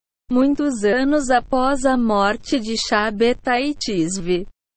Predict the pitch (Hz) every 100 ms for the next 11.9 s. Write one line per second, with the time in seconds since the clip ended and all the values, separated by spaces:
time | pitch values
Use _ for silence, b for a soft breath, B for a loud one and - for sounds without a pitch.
0 | - 262 262 220 202 175 170 165 180 -
1 | - 262 247 254 247 226 226 233 247 277
2 | 269 233 208 226 - - 240 269 285 277
3 | 269 262 277 - 240 185 175 - _ _
4 | - 196 220 247 269 - 240 226 220 285
5 | - 262 262 277 - 277 233 233 233 208
6 | 208 214 214 214 180 170 - _ 220 240
7 | 254 262 277 277 285 285 262 233 233 240
8 | 220 233 247 226 233 240 247 247 214 254
9 | 254 262 277 269 262 233 233 277 320 277
10 | 277 254 285 294 - 208 175 160 170 233
11 | - _ _ - 220 185 170 170 170